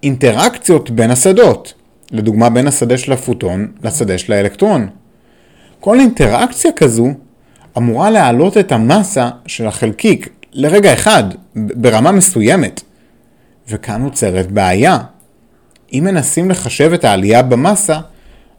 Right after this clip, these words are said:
אנחנו מקבלים שהמסה של האלקטרון אמורה להיות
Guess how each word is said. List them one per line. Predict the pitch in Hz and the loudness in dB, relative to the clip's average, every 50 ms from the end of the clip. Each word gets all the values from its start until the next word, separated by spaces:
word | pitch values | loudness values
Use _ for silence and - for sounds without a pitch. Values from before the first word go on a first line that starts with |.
| _ _ _ - | _ _ _ -6
אנחנו | 110 110 104 - - 123 | -6 -4 -4 -2 -2 -2
מקבלים | 117 113 - 131 107 101 120 156 180 | -2 -2 -2 -2 -2 0 0 0 0
שהמסה | 170 - 151 123 107 104 107 123 147 - - - | 0 0 0 0 0 0 0 0 -2 -2 -4 -4
של | - - 131 113 104 | -4 -2 -2 -2 0
האלקטרון | 101 98 98 101 - - - - 165 202 208 202 202 202 202 - - _ _ _ _ _ _ _ _ _ - | 0 -2 -2 -4 -6 -6 -8 -4 -2 0 0 0 -2 -4 -8 -14 -20 _ _ _ _ _ _ _ _ _ -6
אמורה | 110 107 110 101 110 120 | -4 -4 0 2 2 4
להיות | 127 127 113 95 92 92 90 - - - | 4 4 4 4 2 0 -2 -8 -18 -20